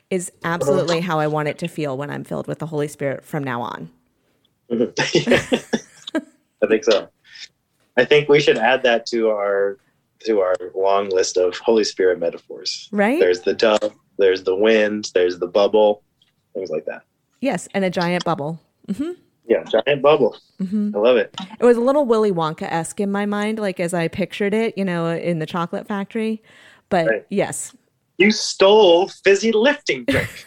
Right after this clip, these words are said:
Speaker 1: <laughs>
Speaker 2: Now the ceilings have to be cleaned and sanitized. You lose. Good day, sir.
Speaker 1: All right.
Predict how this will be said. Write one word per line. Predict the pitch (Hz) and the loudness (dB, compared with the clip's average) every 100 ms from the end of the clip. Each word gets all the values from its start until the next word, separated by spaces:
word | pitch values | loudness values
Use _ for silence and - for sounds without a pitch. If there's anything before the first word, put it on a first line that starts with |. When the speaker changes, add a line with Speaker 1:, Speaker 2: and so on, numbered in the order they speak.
| - - | 0 2
Speaker 1:
<laughs> | - - - - - - _ _ 330 - _ _ _ _ _ - | 2 -2 -4 -2 -2 -6 _ _ -10 -10 _ _ _ _ _ -2
Speaker 2:
Now | 156 180 202 | 0 4 2
the | 165 | 0
ceilings | - 143 156 165 | -2 0 0 2
have | 151 147 | 0 0
to | |
be | 135 | -4
cleaned | 143 - 175 185 196 - | -4 0 0 0 0 0
and | 139 147 | 0 0
sanitized. | - 180 165 - 120 113 - - - _ | 0 2 2 0 -2 -2 -6 -20 -20 _
You | - 196 | -4 0
lose. | 208 165 190 302 220 - - - - - - - | 0 2 4 6 4 2 -6 -10 -8 -10 -10 0
Good | 170 147 - | 0 0 2
day, | 226 233 | 4 4
sir. | - - - _ _ _ - _ _ _ _ _ _ _ _ _ _ - - - - - - _ _ _ _ _ | 0 -14 -20 _ _ _ -20 _ _ _ _ _ _ _ _ _ _ -20 -20 -20 -20 -20 -20 _ _ _ _ _
Speaker 1:
All | 202 | -4
right. | 170 147 139 | -2 -2 -4